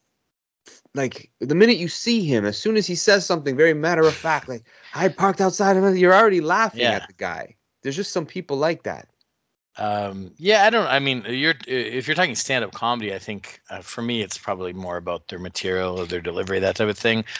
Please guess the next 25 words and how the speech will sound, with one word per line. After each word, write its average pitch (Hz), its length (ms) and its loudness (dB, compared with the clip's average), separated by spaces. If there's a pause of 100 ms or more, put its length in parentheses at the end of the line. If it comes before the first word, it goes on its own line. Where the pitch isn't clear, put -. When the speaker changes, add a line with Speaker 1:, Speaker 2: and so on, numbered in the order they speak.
(120)
Speaker 2:
than 110 120 2
how 104 120 4
they 95 140 -4
look. 110 400 -2
But, 104 320 0 (320)
uh, 107 460 2
as - 140 -6
far 123 180 4
as, 107 100 -2
like, 104 140 -6
side 107 320 0
characters 110 480 -4
on 104 100 -8
Seinfeld, 139 540 -2
I - 20 -2
think 117 160 -6
it's 87 120 -14
very 101 420 -2
important. 85 580 -14 (960)
Speaker 1:
Yeah, 139 240 -2
um, 117 200 -4
yeah, 120 180 0
I, 123 220 -4
you're 147 180 -4
right. 87 260 -2